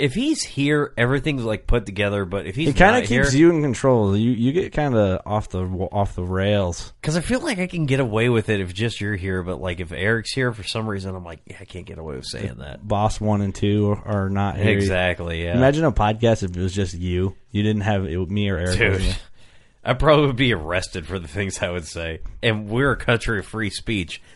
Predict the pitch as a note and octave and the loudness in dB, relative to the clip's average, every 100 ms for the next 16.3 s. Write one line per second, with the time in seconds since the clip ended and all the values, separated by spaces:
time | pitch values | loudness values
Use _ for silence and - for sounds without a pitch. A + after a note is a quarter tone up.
0 | - - F2+ F#2 G#2+ G2 F#2 E2+ E2 E2 | -20 -8 -2 0 0 -2 -2 -6 -6 -8
1 | E2+ - - A#2 - A2+ - C3 F3+ C#3+ | -10 -4 0 0 2 -2 0 4 4 6
2 | C3+ D3+ C3 - D3+ C3 C#3+ D#3 C#3 C3 | 4 4 2 0 0 4 6 6 6 4
3 | C#3 - A2 A#2+ A#2 A2 - A2+ G2+ F#2+ | 4 0 0 2 2 0 0 0 -2 -6
4 | - F#2+ F2+ F2 G2 - - - - - | -4 -2 -2 -4 -6 -10 -12 -14 -18 -20
5 | - - A#5+ - - - - - - - | -18 -16 -8 -4 0 0 0 -2 -2 -4
6 | - - E3 E3 C#3 A#2+ A2+ A2+ G#2 G#2+ | -2 2 4 4 4 2 2 2 2 2
7 | G#2 G2+ G2 G#2 F2+ - - G3+ F#3+ F3 | 0 0 -4 -4 -6 -4 -6 -6 -6 4
8 | D#3+ F3+ A3 G#3 G#3 F3 E3 - - - | 6 8 8 8 8 4 0 -2 -20 -20
9 | - - - - - D3+ G3+ G3+ E3 C#3 | -20 -20 -20 -6 0 4 6 8 6 6
10 | D3 - D3 C3 B2 B2+ G#2 - A#2 A#2+ | 4 6 4 4 4 4 2 2 2 2
11 | C3 - A#2+ A#2+ A#2+ A#2 A2+ G#2+ G#2 - | -2 -2 0 2 2 2 0 0 0 0
12 | G#2+ G2+ - G2+ F#2+ F2+ F#2+ - D#2+ E2 | 0 0 0 0 0 0 -2 -2 -6 -6
13 | F2+ F#2+ C3+ C3+ E2+ A2 C#3 A2+ G#2+ - | -4 0 2 0 2 4 6 6 4 2
14 | - A2 G2 G2+ G2 F2+ E2+ - - - | -2 -2 0 -2 -2 -4 -8 -10 -10 -8
15 | - - G#2+ A#2+ D#2+ D#2+ D#2+ D#2 D#2 D#2 | -10 -6 -4 -2 -4 -6 -8 -8 -8 -6
16 | D#2 D#2+ E2+ | -6 -4 -6